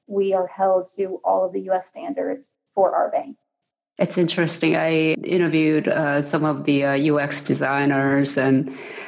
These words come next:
Speaker 2: and product people, and they always complain about some of the, you know, user authentication that needs to be built in, 'cause for them, it's just like a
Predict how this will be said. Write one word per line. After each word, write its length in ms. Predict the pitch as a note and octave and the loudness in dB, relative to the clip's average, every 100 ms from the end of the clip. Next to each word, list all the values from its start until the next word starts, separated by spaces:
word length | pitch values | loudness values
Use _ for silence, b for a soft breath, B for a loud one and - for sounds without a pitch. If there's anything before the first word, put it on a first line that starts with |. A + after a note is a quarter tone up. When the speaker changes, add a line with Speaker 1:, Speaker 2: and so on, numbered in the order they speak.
| B - | B -4
Speaker 2:
and 420 | D3 C#3+ C#3+ D3 | 0 2 2 2
product 480 | D3 E3 D#3 D3+ - | 0 0 0 -2 -2
people, 460 | D#3 D3 C#3+ C#3+ | 0 0 0 0
and 340 | C#3+ D3 D3 C#3+ | 0 0 2 2
they 140 | D3 | 2
always 340 | D3+ E3 E3 D3+ | 2 2 0 2
complain 560 | E3+ D#3 - D#3+ D#3 | -2 0 -2 0 2
about 560 | D3 - C#3 C3+ C3+ D3 | 0 0 0 0 0 -2
some 240 | - D3+ | -2 0
of 200 | D3 C#3+ | 0 0
the, 80 | D3 | 2
you 100 | C#3 | 2
know, 140 | C3+ B2+ | 2 0
user 580 | B2+ D3+ E3 D#3+ D3+ | 0 2 2 2 0
authentication 880 | C#3 C#3 F#3+ G3+ G#3+ G#3+ G3 G3+ F#3 | -2 0 0 2 2 2 0 2 2
that 160 | F3 - | 0 0
needs 220 | F3+ F3 | 0 0
to 120 | - | 0
be 140 | D#3+ D#3 | 2 0
built 380 | E3+ E3 E3 | 0 -2 -2
in, 320 | F3 E3+ E3+ D#3+ | -2 2 2 2
'cause 200 | F#3+ - | 0 0
for 140 | A3+ | -2
them, 300 | A#3 A#3+ A3+ | 0 0 0
it's 160 | G#3 G3+ | 0 0
just 260 | G3 - | -2 -2
like 220 | F#3+ F3+ | -2 0
a 440 | F3+ E3+ E3 - | 0 0 0 -2